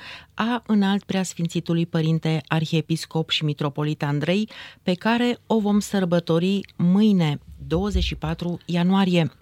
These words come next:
L-am invitat alături de mine, dragi prieteni, și a răspuns afirmativ pe părintele Dumitru Boca, vicar eparhial al Arhiepiscopiei Vadului, Feleacului și Clujului,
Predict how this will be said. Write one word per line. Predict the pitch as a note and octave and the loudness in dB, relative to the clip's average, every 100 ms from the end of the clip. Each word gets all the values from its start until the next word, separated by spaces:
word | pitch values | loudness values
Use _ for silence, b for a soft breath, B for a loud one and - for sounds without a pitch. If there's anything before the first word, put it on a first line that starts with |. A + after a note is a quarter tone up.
| b b | b b
L-am | F3+ A3 | 0 2
invitat | B3 A3+ A3 G#3+ | 2 0 -2 -2
alături | G#3+ G3+ G#3 G3 | -2 -2 -2 0
de | F3 | 2
mine, | E3+ E3+ E3 D#3+ | 2 2 2 0
dragi | D3 D3 | -2 -4
prieteni, | - E3+ F#3 F#3 F#3 F#3+ | -2 -2 0 2 4 4
și | F3+ - | 2 0
a | D3+ | -2
răspuns | D#3 - E3+ | -4 -2 -2
afirmativ | E3 D#3+ E3 D#3+ D#3 F#3+ G3 - - | -2 -4 -2 -2 -2 -4 -6 -8 -4
pe | A3+ | -4
părintele | - G3 G3 G3 G3 F#3 | -2 -2 -2 0 0 0
Dumitru | D#3+ D3+ D#3+ | 0 -2 -4
Boca, | E3 G3 - G3+ - | -2 -2 0 -4 -4
vicar | - F3 F3 F#3+ G#3+ A3 | -6 -4 -2 -2 -2 -2
eparhial | - G#3+ G3+ F3+ - E3+ F3+ F3+ B B B | -4 -2 -2 -4 -4 -2 -2 -4 B B B
al | F3+ F3 - | -2 -2 -2
Arhiepiscopiei | F#3 G3+ - F3+ F3 - E3 - F3 E3+ | -4 -2 -2 -4 -4 -4 -6 -4 -2 0
Vadului, | D#3+ E3 D#3+ D#3 | 0 -2 0 -2
Feleacului | D#3 D#3 D#3 D#3 D3 C#3+ | -2 -2 -4 -4 -4 -4
și | - | -4
Clujului, | D#3+ G3+ G3+ G#3+ G#3 | -4 -2 0 0 -2